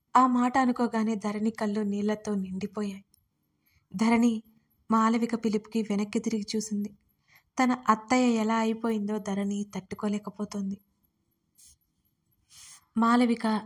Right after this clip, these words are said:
ఆమె దగ్గరకొచ్చింది. "ఏమన్నా కావాలా అత్తయ్య?"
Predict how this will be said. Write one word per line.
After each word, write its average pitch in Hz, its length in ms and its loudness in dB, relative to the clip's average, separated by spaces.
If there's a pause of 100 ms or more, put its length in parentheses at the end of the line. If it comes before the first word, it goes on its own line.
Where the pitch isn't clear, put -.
(100)
ఆమె 208 180 2
దగ్గరకొచ్చింది. 202 880 -2 (1600)
"ఏమన్నా 226 300 4
కావాలా 220 460 4
అత్తయ్య?" 214 440 -2